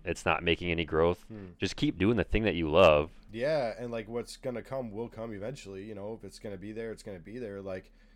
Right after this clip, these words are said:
Speaker 2: you know, if you're doing it with passion and you're doing it with professionalism and you're having a good time, most of all,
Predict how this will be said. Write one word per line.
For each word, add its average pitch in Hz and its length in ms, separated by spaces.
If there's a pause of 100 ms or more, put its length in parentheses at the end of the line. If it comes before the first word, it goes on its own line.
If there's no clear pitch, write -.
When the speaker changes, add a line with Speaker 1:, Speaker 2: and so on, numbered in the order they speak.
(400)
Speaker 2:
you 113 140
know, 92 140
if 110 160
you're 127 100
doing 131 300
it 123 120
with 107 140
passion 117 460
and 113 100
you're 107 80
doing 113 240
it 110 40
with 107 100
professionalism 113 760
and 104 100
you're 101 120
having 110 260
a 87 40 (120)
good 123 160
time, 113 340
most 104 280
of 92 80
all, 104 340